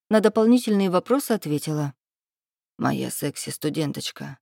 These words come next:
Снова в своих любимых оверсайзных штанах, в кедиках и с рюкзачком.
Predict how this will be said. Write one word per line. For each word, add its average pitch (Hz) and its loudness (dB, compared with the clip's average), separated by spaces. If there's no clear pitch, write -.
Снова 208 0
в - -4
своих 160 -2
любимых 165 0
оверсайзных 156 -2
штанах, 160 -2
в - -20
кедиках 180 -2
и 175 -2
с 170 -2
рюкзачком. 156 -4